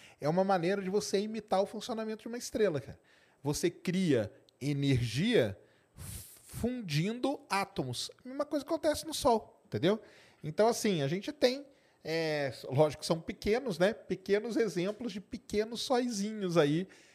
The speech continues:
que a gente consegue gerar. Tanto que a temperatura ali do, do, do reator chinês já bateu mais de cem milhões de graus. Tudo bem que foi por um, por um curto período de tempo.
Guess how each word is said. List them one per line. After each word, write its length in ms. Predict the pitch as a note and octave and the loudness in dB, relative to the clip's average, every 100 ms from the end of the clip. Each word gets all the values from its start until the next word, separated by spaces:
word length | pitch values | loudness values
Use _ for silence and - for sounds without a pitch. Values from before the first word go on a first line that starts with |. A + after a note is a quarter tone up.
| _ | _
que 80 | - | -4
a 40 | F#3+ | -4
gente 120 | G3+ | -2
consegue 640 | G#3 G3 G3+ F#3+ A3 A3 | -4 0 0 0 -8 -8
gerar. 400 | E3+ B3+ G3+ F#3+ - - _ _ | -4 2 2 0 -4 -20 _ _
Tanto 340 | F#3 A#3+ - | 2 4 -2
que 480 | C#4+ - G#3+ C4+ D#4+ - | -4 -4 -2 -2 -4 -14
a 60 | |
temperatura 720 | - F3+ F3+ E3 C#3+ E3+ E3+ C#3+ | -4 0 4 4 2 4 4 6
ali 120 | D3 | 2
do, 160 | C#3 | 0
do, 160 | C3 C3+ | -4 -4
do 320 | B2 C3 B2 | -4 -4 -2
reator 420 | A2+ C#3 C3+ C3+ C3+ | 2 2 2 0 -2
chinês 340 | - B2 D#3+ | -2 -4 -4
já 80 | C4 | -4
bateu 320 | A#3+ - A#3+ | -6 -2 -2
mais 160 | A3+ G#3 | -2 -6
de 80 | |
cem 240 | - - C4+ | -6 -6 -6
milhões 380 | C#4+ D4 E4 B3 | -4 -2 -2 -2
de 80 | |
graus. 480 | B3+ F3+ G#3+ A3 - - _ _ | 2 6 6 4 -6 -16 _ _
Tudo 140 | C3+ | -6
bem 120 | B2 | -4
que 80 | D3+ | -2
foi 100 | - | -4
por 180 | F3 G3+ | -2 -4
um, 40 | |
por 180 | G#3 - - _ | -4 -18 -20 _
um 40 | |
curto 320 | C#3 F3 F3+ - | -12 -8 -8 0
período 280 | G#3 G#3 | 2 2
de 80 | G#3 | -4
tempo. 400 | C#4 G#3+ D#3+ - | 0 2 2 -2